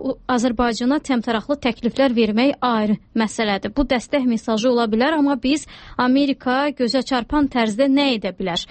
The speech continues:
Əgər Amerika ilə rusların münasibəti pisləşərsə, onda vəziyyət necə olacaq deyə Stanley Kober sual eləyir. Bu da,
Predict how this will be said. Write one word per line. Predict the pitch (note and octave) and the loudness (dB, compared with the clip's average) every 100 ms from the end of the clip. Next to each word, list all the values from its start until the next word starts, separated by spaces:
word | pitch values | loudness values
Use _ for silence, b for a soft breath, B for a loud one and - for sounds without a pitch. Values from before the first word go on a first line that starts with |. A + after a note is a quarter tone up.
| B B B - | B B B -4
Əgər | C4+ C#4 B3 | -2 0 2
Amerika | B3 D4 - A#3 | 2 2 0 -2
ilə | G3+ G3+ | -2 -2
rusların | A#3 - C4 C#4 F4 | -4 0 0 4 4
münasibəti | C4 G3+ G3+ - G#3+ A3+ | 2 0 -6 -8 -8 -8
pisləşərsə, | - B3 - G#3+ - G#3 - G3 B B B - | -4 -2 0 0 0 -2 -2 -6 B B B 2
onda | C4 C#4+ A#3+ | 4 4 2
vəziyyət | G3+ F#3+ G3 - | -2 -2 -6 -2
necə | G#3 G3+ G3 | -2 0 0
olacaq | G3 G#3 C#4+ - | 0 0 -2 -2
deyə | A3 G#3 A#3+ B3+ b b | 0 2 0 -2 b b
Stanley | - - C#4 C4 A#3 A#3 | -20 -2 0 2 2 0
Kober | - B3+ A#3 A3+ A3+ | -2 0 0 2 0
sual | - - A#3 G#3+ G3 | -2 -2 0 0 -2
eləyir. | G3+ B3 D4 | -2 0 0
Bu | A#3+ B3+ | 0 0
da, | A#3+ A#3 B3+ | 2 2 0